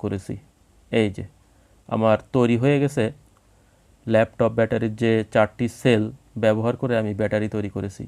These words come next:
এখানে যে ছোট্ট পাওয়ার সার্কিট রয়েছে তার সাথে কেবলগুলি আমি দেখেন ঝালাই করে দিয়েছি প্রত্যেকটা কেবল। এবং মাঝখান থেকে এই যে কেবল উঠছে, এই যে এখানে দেখেন পজিটিভ এবং এই ব্যাটারি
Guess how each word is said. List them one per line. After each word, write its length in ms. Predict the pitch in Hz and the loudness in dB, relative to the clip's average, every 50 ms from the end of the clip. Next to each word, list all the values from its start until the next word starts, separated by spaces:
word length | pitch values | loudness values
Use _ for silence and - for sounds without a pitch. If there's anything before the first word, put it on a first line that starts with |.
| - _ _ _ _ _ _ - | -16 _ _ _ _ _ _ -10
এখানে 220 | - 107 127 120 117 | -8 -4 -2 -2 -2
যে 80 | 113 117 117 | -2 -4 -6
ছোট্ট 240 | - - 117 117 - - | -4 -6 -6 -4 -4 -8
পাওয়ার 300 | 123 - 117 110 110 113 | -2 2 4 4 4 2
সার্কিট 360 | - - 123 117 - 127 123 - 143 | 2 -2 -4 -4 -4 -8 -6 -4 -4
রয়েছে 260 | 143 139 135 - 110 107 - - _ _ _ | -4 -2 -2 -4 -6 -6 -6 -12 _ _ _
তার 180 | - 113 110 - - | -2 -2 -2 -2 -4
সাথে 220 | 139 127 - 113 107 - - _ _ _ _ _ _ _ _ | -8 -4 -4 -6 -6 -6 -12 _ _ _ _ _ _ _ _
কেবলগুলি 480 | - 120 117 117 123 120 120 135 127 120 110 107 | 2 2 2 2 2 0 2 2 2 2 2 0
আমি 120 | 104 104 107 107 104 | 0 -2 -2 -4 -4
দেখেন 180 | 117 113 - 156 139 | -6 -6 -6 -8 -6
ঝালাই 200 | - 110 107 104 | -4 -2 -2 -2
করে 180 | 98 107 104 101 | -2 -4 -6 -6
দিয়েছি 300 | 104 104 101 98 - - - - _ _ _ _ _ _ | -6 -6 -8 -8 -10 -12 -16 -16 _ _ _ _ _ _
প্রত্যেকটা 400 | 135 123 - - 110 - - 104 | -6 -6 -4 -6 -8 -8 -8 -10
কেবল। 280 | - 107 104 101 - 104 - _ _ _ _ _ _ _ | -8 -8 -8 -8 -10 -14 -16 _ _ _ _ _ _ _
এবং 160 | - 127 131 127 123 117 | 0 4 4 4 4 4
মাঝখান 340 | 113 113 117 - - - 143 143 | 2 2 0 0 -2 -2 -2 -2
থেকে 200 | - 151 135 131 120 | -2 -2 -2 0 0
এই 60 | 117 107 | 0 0
যে 60 | 113 107 | -2 -4
কেবল 360 | - - 117 107 113 117 113 117 - - _ _ _ | 0 0 0 2 2 0 -2 -2 -6 -10 _ _ _
উঠছে, 320 | 135 139 135 - - 117 104 113 - _ _ _ _ _ _ _ _ _ _ _ _ _ _ _ _ _ _ _ _ _ _ _ _ _ _ _ | -2 -2 -2 -2 -4 -2 -2 -2 -6 _ _ _ _ _ _ _ _ _ _ _ _ _ _ _ _ _ _ _ _ _ _ _ _ _ _ _
এই 160 | - 113 104 104 98 | -4 -2 -2 -2 -4
যে 60 | 101 - 110 | -6 -8 -8
এখানে 200 | 110 - 139 135 123 123 | -6 -2 -2 -2 -2 -2
দেখেন 180 | 123 - 175 180 - _ _ _ | -4 -4 -6 -8 -12 _ _ _
পজিটিভ 420 | - 123 117 104 107 98 - 101 98 - _ _ - _ _ _ _ | 2 2 2 2 2 -2 -4 -6 -8 -8 _ _ -20 _ _ _ _
এবং 180 | - 117 117 120 120 120 | -2 0 0 0 -2 0
এই 160 | 123 123 123 | 0 0 2
ব্যাটারি 300 | 117 120 120 127 139 131 | 2 0 0 0 0 -2